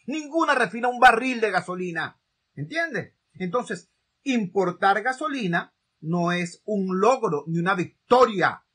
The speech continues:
chavista. No, es el, es el reconocimiento más craso de la incapacidad. Pero el, la cosa se va más allá.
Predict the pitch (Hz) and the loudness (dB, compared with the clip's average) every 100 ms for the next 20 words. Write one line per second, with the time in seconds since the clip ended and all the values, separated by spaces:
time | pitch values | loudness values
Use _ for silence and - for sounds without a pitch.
0 | _ _ - 147 185 294 - - - - | _ _ -2 0 0 -2 -4 -4 -4 -4
1 | 156 254 247 175 170 175 170 165 220 226 | 0 0 -2 -2 -2 -2 -2 0 0 -2
2 | 196 190 190 196 185 220 _ _ 202 - | -8 -8 -6 -4 -4 -4 _ _ 2 2
3 | - - 247 254 - 165 - _ - 170 | 0 0 2 2 0 -8 -8 _ -6 -2
4 | 160 160 151 143 175 202 202 156 - _ | -2 -4 -8 -8 -2 0 0 -2 -8 _
5 | _ 220 214 - 214 214 214 208 - 277 | _ 0 0 -2 -8 -8 -4 -4 -4 -10
6 | 339 320 302 247 _ _ _ _ 180 254 | -8 -6 -6 -6 _ _ _ _ 2 4
7 | 277 277 233 247 247 | 4 -2 0 0 0